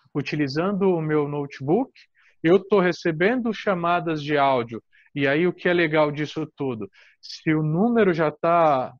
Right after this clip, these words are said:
adicionado à minha agenda, o headset, além de avisar que eu tô recebendo uma chamada, ele lê pra mim qual que é o contato e me dá um, um comando de poder atender ou não.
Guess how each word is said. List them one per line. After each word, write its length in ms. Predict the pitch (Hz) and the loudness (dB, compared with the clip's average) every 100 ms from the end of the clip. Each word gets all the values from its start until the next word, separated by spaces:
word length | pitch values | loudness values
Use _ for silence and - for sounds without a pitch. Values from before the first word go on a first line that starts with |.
| _ _ - | _ _ -6
adicionado 800 | 151 156 - 165 143 156 175 151 | -2 -2 -4 -4 -2 0 0 0
à 60 | |
minha 200 | 147 143 | -2 -4
agenda, 500 | 131 131 196 180 117 - _ _ - | -4 -4 -4 -4 -6 -8 _ _ -6
o 60 | |
headset, 580 | 143 165 170 170 165 - | -2 -2 0 -2 -2 0
além 400 | 156 156 180 240 | 0 2 0 0
de 100 | 262 | 0
avisar 600 | 262 247 208 175 156 117 - _ _ | 0 0 -2 2 2 2 -4 _ _
que 80 | 151 | -4
eu 60 | |
tô 160 | 143 180 | -2 0
recebendo 520 | 180 175 165 156 151 | 0 -2 -6 -4 -4
uma 100 | 147 | -8
chamada, 600 | - 170 151 165 165 180 _ _ - | -8 -6 -2 0 0 -4 _ _ -2
ele 240 | 160 202 | 0 2
lê 260 | 214 190 214 | 4 4 4
pra 260 | 214 196 160 | 4 0 0
mim 200 | 180 190 | -4 -2
qual 180 | 185 | -2
que 100 | 165 | -2
é 40 | 160 | -6
o 60 | |
contato 680 | - 151 127 123 98 - _ _ _ _ _ | -6 -10 -6 -4 -4 -6 _ _ _ _ _
e 80 | 190 | 0
me 160 | 220 254 | 2 2
dá 300 | 190 202 220 | 4 4 4
um, 460 | 190 151 143 139 | 2 -4 -8 -8
um 60 | 160 | -8
comando 520 | 165 190 160 151 127 | -2 0 0 -4 -6
de 120 | 127 | -10
poder 380 | - 180 151 170 | -4 -4 0 0
atender 480 | 180 - 185 165 180 | 0 -2 -2 0 0
ou 100 | 208 | 0
não. 220 | 175 135 | 0 -4